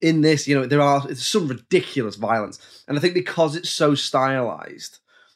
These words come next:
I didn't get it. And we've got some big performances in there, big moments, big set pieces. And it's like, this is a bit, a bit out there. But when you watch it, it's because I think it's, it is s-, trying to be so faithful to the character.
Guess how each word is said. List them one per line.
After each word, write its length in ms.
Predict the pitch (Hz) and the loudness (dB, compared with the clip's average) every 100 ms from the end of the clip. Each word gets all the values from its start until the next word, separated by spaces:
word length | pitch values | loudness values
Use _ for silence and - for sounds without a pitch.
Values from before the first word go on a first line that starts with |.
| _ _ _ | _ _ _
I 280 | 131 135 143 | -2 0 0
didn't 480 | 131 143 135 127 120 | 0 -2 -4 -6 -2
get 300 | 131 123 - | -2 -2 -4
it. 200 | 107 - _ _ | -8 -8 _ _
And 280 | 127 123 131 _ - 151 | -2 -2 -4 _ -20 -10
we've 160 | 151 127 | -6 0
got 180 | 147 - | 0 0
some 160 | 139 | -6
big 260 | 123 151 131 | 0 0 0
performances 500 | 127 - 131 127 120 | -4 -2 -2 -2 -4
in 100 | 123 | -4
there, 140 | 117 | -4
big 240 | 107 131 120 | -2 -4 -2
moments, 400 | 123 123 117 - | -2 0 -2 -8
big 380 | - 131 120 - _ _ _ | -4 -2 -2 -6 _ _ _
set 340 | - 131 - | -2 -2 0
pieces. 400 | - 127 - 107 | -2 -2 -2 -8
And 120 | 113 | -8
it's 140 | 110 - | -8 -2
like, 300 | 123 110 - | 0 0 -4
this 240 | 143 143 | -4 -4
is 140 | 135 127 | -8 -10
a 60 | |
bit, 340 | - 131 123 - _ - _ _ - - - _ - | -4 -2 -2 -6 _ -20 _ _ -20 -20 -20 _ -6
a 60 | |
bit 180 | 120 165 | 0 2
out 300 | 139 143 147 | 2 -2 -2
there. 220 | 135 117 | 0 0
But 100 | 101 | 0
when 140 | 131 143 | 2 4
you 80 | 143 | 4
watch 340 | 147 - - | 2 -2 -8
it, 80 | 139 | -10
it's 140 | - | -10
because 420 | - 143 - 147 | -14 -10 -4 -2
I 120 | 156 151 | 0 -2
think 280 | - 139 | 0 -4
it's, 120 | - - - | -4 -14 -10
it 180 | 139 156 | -8 -6
is 300 | 185 131 117 _ | -4 -6 -8 _
s-, 280 | - - - - | -10 -8 -8 -8
trying 380 | - 131 127 123 | -2 -2 -2 -4
to 100 | 123 | -6
be 120 | 117 | -6
so 220 | - 117 | -4 -4
faithful 340 | 113 120 113 113 | -4 -6 -8 -16
to 100 | 98 | -18
the 80 | |
character. 580 | - 117 135 - - 107 | -8 -4 -4 -6 -14 -16